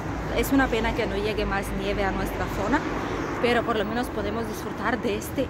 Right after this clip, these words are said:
estupendo microclima, prácticamente en febrero ya, el mes más frío de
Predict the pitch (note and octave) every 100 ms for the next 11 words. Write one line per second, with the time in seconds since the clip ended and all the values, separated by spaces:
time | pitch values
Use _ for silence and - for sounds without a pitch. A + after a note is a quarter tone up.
0 | - A3+ - F#3+ G#3 A3+ C4 B3 - G#3+
1 | E3 G3+ A#3 F4 - - - - - -
2 | - A#3+ B3+ C#4+ B3+ B3 B3 B3 A#3+ A#3
3 | G3 G#3+ G#3 F#3 F#3+ - - G#3+ A3 A3
4 | A#3 G#3+ - - - A#3+ A#3+ G3 D4+ -
5 | - - - - - - - - A3 G#3+
6 | G#3